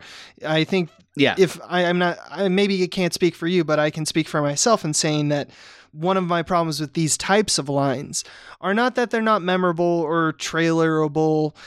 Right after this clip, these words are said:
Speaker 1: or anything like that, or even that they feel dumb. They're not r-, poorly written. It's just that there's no s-, almost no setup for these kinds of
Speaker 2: Right.
Speaker 1: things. That
Speaker 2: Yep.
Speaker 1: then when it kinda is that gotcha line or that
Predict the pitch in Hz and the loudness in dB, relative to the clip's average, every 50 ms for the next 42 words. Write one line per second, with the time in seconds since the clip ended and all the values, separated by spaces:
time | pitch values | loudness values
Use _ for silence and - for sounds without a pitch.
0 | - - - - 156 160 165 170 165 151 175 165 160 160 156 143 151 156 156 160 | -20 -20 -10 -4 0 2 2 2 2 2 2 2 2 2 0 0 0 0 2 2
1 | 156 156 - - 175 185 214 233 233 240 233 226 208 - - 190 180 - - - | 2 0 0 0 0 0 0 2 2 2 2 0 0 0 0 -2 -2 -2 -8 -12
2 | - 180 180 185 180 170 160 143 - _ _ _ - 160 151 156 156 143 127 113 | -6 0 2 2 2 2 0 -4 -10 _ _ _ -4 0 2 2 2 0 -2 -6
3 | 92 95 123 147 - - 170 165 180 196 208 185 - 160 143 143 143 139 - - | -10 -14 -14 -16 -8 -4 -2 2 2 2 2 0 -2 -8 -14 -14 -16 -16 -10 -8
4 | - - 185 175 175 170 165 156 147 135 131 139 160 180 180 127 143 139 139 135 | -4 -2 2 2 2 2 2 0 -2 -2 -4 0 0 0 0 0 -2 -6 -2 -2
5 | 170 - - - - 196 190 - 202 185 180 170 - - - - - - - - | -2 0 0 0 0 0 0 2 2 2 2 2 -2 -10 -20 -20 -20 -20 -16 -2
6 | 151 196 202 180 156 175 185 202 190 - - - 196 196 196 185 185 190 175 - | 0 2 2 2 2 0 0 0 0 -2 -2 -2 0 0 0 0 0 0 0 0
7 | - - 170 165 180 196 196 - - 208 196 208 208 196 - - 202 202 196 190 | 0 2 2 2 2 2 -2 -2 -2 0 0 0 -2 -2 0 0 2 2 2 2
8 | 196 190 - - 214 208 - 226 214 226 220 - - - - - - - 120 - | 0 -4 -2 0 4 4 4 4 4 0 0 -2 -4 -4 -6 -8 -16 -20 -20 -20
9 | _ 147 156 135 190 190 180 175 123 - 151 175 180 180 180 180 175 175 165 151 | _ -18 -6 -2 0 2 2 2 0 0 -2 0 0 2 2 2 0 0 -2 -4
10 | - - _ _ _ - 143 165 156 185 190 180 175 165 - - 180 180 180 175 | -6 -12 _ _ _ -16 -16 -6 -2 0 2 2 2 0 -2 -4 -2 0 2 2
11 | 175 170 151 143 165 156 147 147 135 - 156 147 160 156 - - 180 165 147 160 | 2 2 2 0 0 -2 -2 -4 -4 0 2 2 2 2 0 -2 -2 0 0 0
12 | 160 165 160 156 151 147 147 147 147 135 131 - | 2 2 0 0 -2 -2 -2 0 0 0 -2 -4